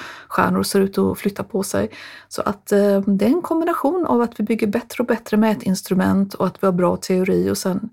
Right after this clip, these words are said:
dessutom idag då så har vi ju datorerna som kan hjälpa till att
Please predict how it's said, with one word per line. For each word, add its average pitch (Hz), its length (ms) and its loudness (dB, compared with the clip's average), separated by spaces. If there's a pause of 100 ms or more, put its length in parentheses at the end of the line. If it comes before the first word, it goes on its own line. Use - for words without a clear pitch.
(220)
dessutom 190 460 0
idag 202 280 2
då 214 120 0
så 180 140 -6
har 185 120 0
vi - 80 0
ju 185 120 0
datorerna 190 520 0
som 220 180 0
kan 196 140 -2
hjälpa 185 200 -2
till 180 280 0
att 90 160 2